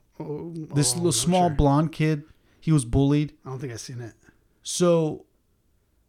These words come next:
Speaker 2: they were trying to pass off this idea that this kid was actually, like, a thirty-year-old man. And they were having these, again, like, sets of blurry photos, like, "Oh, you thought so-and-so was just a little kid?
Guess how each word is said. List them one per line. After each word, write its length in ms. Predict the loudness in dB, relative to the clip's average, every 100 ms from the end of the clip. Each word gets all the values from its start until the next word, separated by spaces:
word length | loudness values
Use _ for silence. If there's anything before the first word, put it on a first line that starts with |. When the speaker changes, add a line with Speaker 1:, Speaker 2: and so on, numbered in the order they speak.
| _ _
Speaker 2:
they 220 | -4 0
were 120 | 0 -2
trying 240 | -2 -2
to 60 | -2
pass 340 | -2 -2 -2
off 180 | -4 -4
this 180 | -4 -4
idea 380 | -4 -2 -2
that 220 | -2 -6 -2
this 200 | -4 -4 _ -12
kid 480 | -4 -2 -2 -2
was 140 | -4 -2
actually, 340 | -4 -4 -6
like, 260 | -4 -6 -10
a 40 |
thirty-year-old 840 | -10 -2 2 2 2 2 2 2 0
man. 520 | -2 -2 -4 -8 -16 -20 _ _ _ -4
And 200 | 0 4
they 120 | 4
were 340 | 6 4 2 -4 -14
having 540 | -10 -4 -2 0 0 -2
these, 400 | -2 -6 -8 -20 _ -14
again, 400 | -4 -2 -2 -2
like, 220 | -8 -10
sets 380 | -8 -8 -6 -6
of 100 | -2
blurry 240 | 0 0
photos, 420 | 2 2 2 -2
like, 220 | -6 -8 -4
"Oh, 160 | -2
you 180 | 0 -2
thought 380 | 0 0 0 -4
so-and-so 500 | -2 0 0 0 0
was 180 | 0 -2
just 240 | -4 -2
a 100 | -4 -4
little 280 | -4 -4
kid? 420 | -4 0 2 0